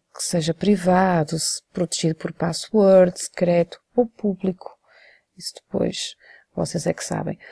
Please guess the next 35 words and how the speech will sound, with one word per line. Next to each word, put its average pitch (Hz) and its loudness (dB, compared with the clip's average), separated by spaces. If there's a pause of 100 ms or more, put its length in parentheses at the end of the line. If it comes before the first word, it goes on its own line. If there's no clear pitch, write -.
(140)
Podem 240 4
moderar 214 6
os 185 -6
posts, 214 0
et 185 2
cetera, 180 -2
que 190 -8
os 180 -2
alunos 180 -2
fizerem 180 -2 (520)
e 165 -6
por - -4
aí - -2
fora. - -10 (280)
Depois 156 -8
isso - -2
estudam - -4 (1600)
com 185 0
mais 175 -2
cuidado. 165 -4 (160)
O - -20
que - 0
é - -4
que 233 0
é 226 4
preciso - -2
fazer 190 0
para 185 -2
começar 180 -4 (240)
a 190 -4
encher 175 0
esta 165 -2
parede 165 0
com 160 -6
coisas? 165 -6